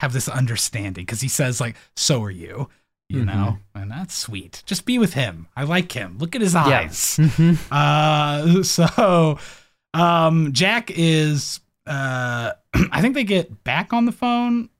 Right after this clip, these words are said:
Speaker 1: with her or something, but J-, or Jack's on the phone with the
Speaker 2: Mm-hmm.
Speaker 1: mom, and he's just like,
Speaker 2: I,
Speaker 1: "You're
Speaker 2: I,
Speaker 1: an
Speaker 2: I wanna s-,
Speaker 1: overbearing pain in
Speaker 2: oh,
Speaker 1: the
Speaker 2: go ahead.
Speaker 1: ass," is basically what he says.
Speaker 2: Yeah.
Speaker 1: What were you gonna say?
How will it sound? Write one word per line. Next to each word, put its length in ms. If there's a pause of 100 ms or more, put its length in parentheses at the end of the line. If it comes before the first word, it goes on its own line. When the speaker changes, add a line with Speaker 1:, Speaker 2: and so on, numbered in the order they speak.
(120)
Speaker 1:
with 240
her 220
or 60
something, 400
but 120
J-, 160
or 160
Jack's 340
on 120
the 60
phone 640 (160)
with 260
the 60
Speaker 2:
Mm-hmm. 60
Speaker 1:
mom, 300
and 80
he's 200
just 220
like, 160
Speaker 2:
I, 40
Speaker 1:
"You're 200
Speaker 2:
I, 60
Speaker 1:
an 80
Speaker 2:
I 200
wanna 200
s-, 40
Speaker 1:
overbearing 220
pain 260
in 60
Speaker 2:
oh, 60
Speaker 1:
the 100
Speaker 2:
go 60
ahead. 180
Speaker 1:
ass," 400
is 140
basically 400
what 160
he 40
says. 540
Speaker 2:
Yeah. 180
Speaker 1:
What 60
were 80
you 80
gonna 100
say? 300